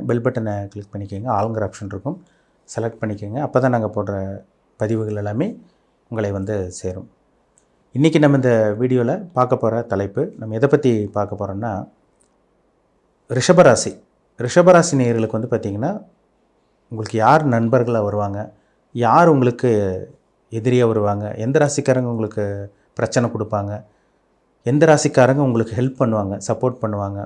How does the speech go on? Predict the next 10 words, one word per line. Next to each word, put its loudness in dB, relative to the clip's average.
உதவி 2
செய்வாங்க, -6
எல்லாமே 0
இந்த 0
வீடியோல -2
நம்ம -2
பார்க்கலாம். -8
சரிங்களா? -6
ரிஷபம். 4
ரிஷபம்ங்கிறது 2